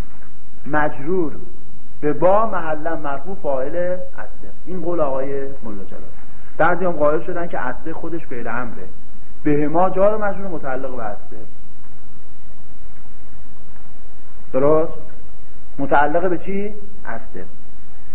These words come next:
بعد این اصدق بهما که اصدق شد ضمیر انت فاعلش، بهما متعلق به اصدق، اون ضمیر انت رو بعضیا گفتن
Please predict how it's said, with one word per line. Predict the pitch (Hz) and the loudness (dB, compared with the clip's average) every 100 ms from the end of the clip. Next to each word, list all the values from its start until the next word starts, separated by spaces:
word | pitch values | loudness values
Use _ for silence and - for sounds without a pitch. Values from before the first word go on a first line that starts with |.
| - - | 0 0
بعد | 226 285 - | 0 2 0
این | 262 226 226 | 0 0 0
اصدق | 180 180 - 190 180 165 | 0 0 0 0 0 0
بهما | 175 175 165 180 220 240 151 - | 0 0 0 0 0 0 0 0
که | - 135 | -2 -2
اصدق | 156 - 170 | -2 0 0
شد | - 165 | 0 0
ضمیر | 139 147 151 147 | 0 0 0 0
انت | 139 135 143 | -2 -2 0
فاعلش، | - 139 127 135 127 | 0 0 0 0 0
بهما | - 135 135 131 131 | 0 0 0 0 0
متعلق | 135 139 131 131 131 | 0 0 0 0 0
به | 139 | 0
اصدق، | 139 139 208 240 240 - - - - - - - - - - - - - - - - - - - - - - - - - | 0 0 0 0 0 0 0 0 0 0 0 0 0 0 0 0 0 0 0 0 0 0 0 0 0 0 0 0 0 2
اون | 247 | 2
ضمیر | 214 185 175 170 | 2 2 2 0
انت | 160 156 156 | 0 0 0
رو | 175 156 | 0 0
بعضیا | 147 156 151 143 131 | 0 0 0 0 0
گفتن | 127 127 - 139 113 | 0 0 0 0 0